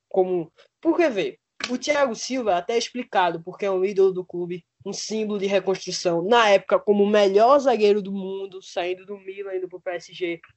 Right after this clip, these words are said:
o Cavani, maior artilheiro do clube, mas jogadores como Meunier, como Choupo-Moting, não faz sentido o P S G ter esses jogadores.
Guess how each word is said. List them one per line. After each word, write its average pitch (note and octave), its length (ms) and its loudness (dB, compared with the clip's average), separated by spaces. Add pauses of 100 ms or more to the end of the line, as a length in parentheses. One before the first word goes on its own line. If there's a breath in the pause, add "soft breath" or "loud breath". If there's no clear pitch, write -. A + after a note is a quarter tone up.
(140)
o - 80 -16
Cavani, G3 640 0
maior F3+ 200 -4
artilheiro F3 340 -8
do F3+ 80 -6
clube, E3+ 340 -10 (220)
mas A#3 200 -2
jogadores G#3+ 500 0
como F#3+ 240 0
Meunier, F#3+ 720 0 (240)
como G3 360 2
Choupo-Moting, G3+ 1000 0 (100)
não B3 80 -2
faz A3+ 360 2
sentido E3 520 -8
o D#3 100 -14
P D#3+ 120 -6
S D#3+ 180 -6
G D#3+ 140 -6
ter D#3+ 100 -6
esses D#3 100 -6
jogadores. D3 580 -4